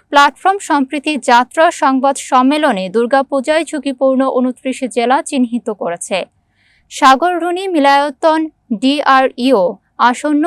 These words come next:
দুর্গাপূজা উপলক্ষে দেশের পাঁচটি জেলাকে উচ্চ ঝুঁকিপূর্ণ এবং চব্বিশটি জেলাকে মাঝারি ঝুঁকিপূর্ণ হিসেবে চিহ্নিত করেছে সম্প্রীতি যাত্রা নামের একটি সামাজিক প্ল্যাটফর্ম।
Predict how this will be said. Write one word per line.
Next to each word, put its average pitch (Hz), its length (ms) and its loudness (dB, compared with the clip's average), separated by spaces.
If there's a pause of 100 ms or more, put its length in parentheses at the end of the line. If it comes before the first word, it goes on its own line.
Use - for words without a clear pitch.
দুর্গাপূজা 285 680 -2
উপলক্ষে 262 840 -2
দেশের 247 380 0 (100)
পাঁচটি 254 540 0
জেলাকে 254 500 0 (120)
উচ্চ - 300 -8 (160)
ঝুঁকিপূর্ণ 285 720 -4 (140)
এবং 220 280 0 (380)
চব্বিশটি 277 640 0
জেলাকে 226 480 -2 (180)
মাঝারি 233 480 -2
ঝুঁকিপূর্ণ 262 520 -4 (140)
হিসেবে 247 440 -4
চিহ্নিত 269 500 -4
করেছে 180 460 -6 (100)
সম্প্রীতি 226 540 -8 (100)
যাত্রা 226 440 -2
নামের 277 360 -2
একটি 220 360 -8 (460)
সামাজিক 254 460 -4
প্ল্যাটফর্ম। - 540 -6